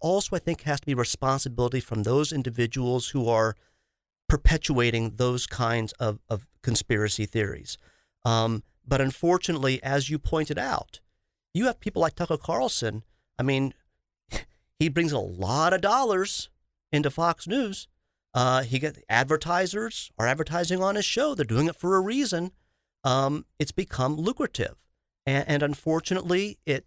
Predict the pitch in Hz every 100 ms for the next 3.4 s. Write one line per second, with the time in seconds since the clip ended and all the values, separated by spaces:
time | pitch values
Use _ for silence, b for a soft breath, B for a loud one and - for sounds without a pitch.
0 | _ 151 160 170 143 151 151 175 - 117
1 | 113 123 143 147 151 - 156 - 233 156
2 | - 113 - - _ _ _ _ _ -
3 | 143 135 135 135